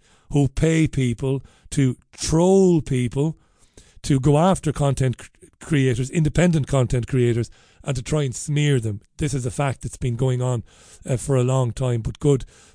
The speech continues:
point you're making there, Scottish Al. The time is coming up for twenty-one minutes to the top of the hour. In about fifteen, twenty minutes' time, Tony Gosling will be live online, and we're going to talk about something called accelerationism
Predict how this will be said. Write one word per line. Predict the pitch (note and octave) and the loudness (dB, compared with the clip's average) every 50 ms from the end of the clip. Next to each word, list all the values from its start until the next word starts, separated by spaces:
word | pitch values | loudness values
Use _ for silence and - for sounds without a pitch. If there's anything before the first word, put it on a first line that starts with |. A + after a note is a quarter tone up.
| - - | -14 -4
point | - D#3+ D#3 D3 C3+ - | 0 2 2 2 2 2
you're | D3+ C#3 | 0 2
making | C#3+ D3 C#3 - D3 C3+ C3 | 2 2 2 0 0 0 2
there, | C#3 C3+ A#2+ | 2 2 0
Scottish | - - - - D3+ C#3 B2 - C3+ G#2+ C3 | 0 -4 -4 -2 -2 -2 0 0 -2 0 0
Al. | E3+ F#3 F3 D#3+ C#3 | 2 2 2 2 0
The | C#3+ C3 | -2 -4
time | - - F#3 G#3+ A3 G3+ F#3 F#3+ G3 F#3+ - - - - - - - | 0 2 2 4 4 4 4 4 2 0 -2 -6 -12 -20 -18 -6 -4
is | D#3+ C#3+ - | -4 -2 0
coming | - F3 E3+ E3+ E3 | 2 2 2 2 2
up | D#3+ - | 0 -2
for | - - - D#3+ D3+ C#3+ | -4 -2 0 0 0 0
twenty-one | - - F3+ F3+ E3+ - E3+ E3 D3+ D#3 D#3+ D3+ C#3 | 2 2 2 2 2 2 0 0 0 0 0 0 0
minutes | C#3 C#3 C3 A#2 - - | 0 0 0 -2 -4 -6
to | - - D3+ C3+ | -2 0 0 0
the | B2 C3 | 0 -2
top | - - C3 B2+ B2 - - - | -2 -2 -2 -2 -2 -4 -6 -4
of | C#3 C3 C3 A#2+ A#2+ | -2 -2 -2 0 0
the | C#3 D3 D#3+ E3+ | 0 2 4 4
hour. | E3 D#3+ D3 C3 - - - - - - - - - - | 4 2 2 0 -2 -6 -12 -20 -20 -20 -20 -16 -6 -2
In | A3 A3 | 0 2
about | G#3 F#3 F3+ E3 - | 2 2 2 2 0
fifteen, | - - E3+ D3+ - - - D#3 D3 C#3 | 0 -2 -2 -2 -2 -2 -2 -2 -2 -2
twenty | - - D3+ C#3+ B2+ D3 C3 | -2 -2 -2 -2 -2 -2 -2
minutes' | C#3 C#3 B2+ - - | -2 -2 -4 -6 -4
time, | - - F#3 F#3 E3 - | -2 2 2 2 2 2
Tony | - C#3+ C#3 C3 B2 | 0 0 2 0 0
Gosling | A2+ - F3 G3+ G#3+ G3 D#3 D3+ E3+ E3 D#3 | 2 4 4 6 6 4 4 2 0 2 2
will | D3+ D3 | 2 2
be | C3+ C#3 | 2 2
live | C3+ C3+ C3 C3 A#2+ - - - - - _ _ _ _ _ | 0 2 0 0 -2 -4 -8 -14 -20 -20 _ _ _ _ _
online, | - E3 D#3 D3 C#3 C#3 D3+ F3 F3+ F3 D#3+ | 2 4 4 4 2 2 2 4 4 4 2
and | D#3+ E3 | 2 2
we're | G#3 B3 A3+ | 4 4 4
going | F#3 A#3 A#3+ A3 - | 4 4 2 2 0
to | - D3+ | -2 -2
talk | - G3 G3+ F#3 - F#3 | 2 2 2 2 2 2
about | E3 F3 E3+ - | 0 0 0 0
something | - F#3+ F#3 D#3 E3 E3 D3+ | 0 0 0 0 0 -2 -2
called | - D#3+ E3+ E3+ E3 D3 - - - - _ - _ - | 0 2 4 4 2 2 -2 -6 -12 -20 _ -20 _ -2
accelerationism | F3+ F3 - - - - - G3+ G3+ F#3+ F#3 F3+ F#3 F#3+ - - D#3+ D3+ C3+ C3 A2+ A2+ G2 F2+ D2 | -2 -2 -2 -4 -10 -4 0 2 2 4 4 4 4 2 0 0 0 0 0 0 0 -2 -4 -6 -8